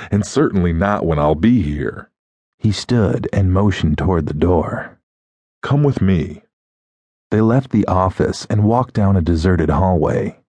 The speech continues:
As with everything Greg had seen, nothing adorned the walls. Only overhead light fixtures were evident.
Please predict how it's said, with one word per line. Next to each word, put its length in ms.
As 180
with 160
everything 420
Greg 220
had 160
seen, 540
nothing 300
adorned 440
the 60
walls. 680
Only 320
overhead 500
light 340
fixtures 540
were 120
evident. 640